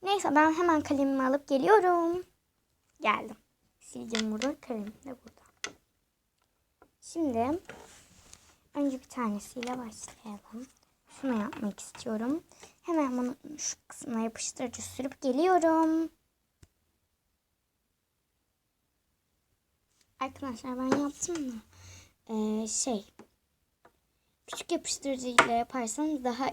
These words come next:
iyi olur. Çünkü şeyler küçük ya bu arada. Arka planımız. Zengin aile vs fakir ailenin.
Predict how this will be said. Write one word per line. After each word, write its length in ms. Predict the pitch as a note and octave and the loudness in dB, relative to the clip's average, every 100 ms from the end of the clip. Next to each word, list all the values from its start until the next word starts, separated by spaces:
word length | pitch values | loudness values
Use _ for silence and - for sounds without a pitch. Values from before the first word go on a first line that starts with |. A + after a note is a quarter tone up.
| - | -2
iyi 200 | G#3+ G#3 | 0 0
olur. 400 | G3+ G3+ B3+ G4 - - _ _ _ - _ | 0 0 2 2 0 -10 _ _ _ -20 _
Çünkü 240 | - C4+ | -10 -2
şeyler 480 | - D4+ C#4 C#4 C#4+ | 2 2 2 2 0
küçük 260 | C#4+ - - | -2 -8 -4
ya 180 | G#3+ A3 | -4 0
bu 60 | |
arada. 340 | G#3+ G#3+ A3 B3+ C4+ _ _ _ _ _ - | 0 0 0 -2 -4 _ _ _ _ _ -4
Arka 360 | A3+ A3 - | -2 -2 -6
planımız. 800 | A3 - G#3+ F#3+ G3+ A3 - - - _ _ _ _ _ _ _ _ _ _ _ _ C4 | -12 -4 -4 -2 -2 -4 -6 -18 -20 _ _ _ _ _ _ _ _ _ _ _ _ -12
Zengin 460 | A#3 B3 A#3+ A#3+ | -2 0 2 2
aile 600 | A3+ G#3+ G#3 G#3+ G#3 G3+ | 2 0 0 0 0 -2
vs 160 | G#3 - | -6 -8
fakir 460 | G#3+ - G#3+ - | -12 -12 -16 -14
ailenin. 640 | G#3 F#3+ F#3+ G3 G3+ C4 | -12 -12 -12 -8 -6 -6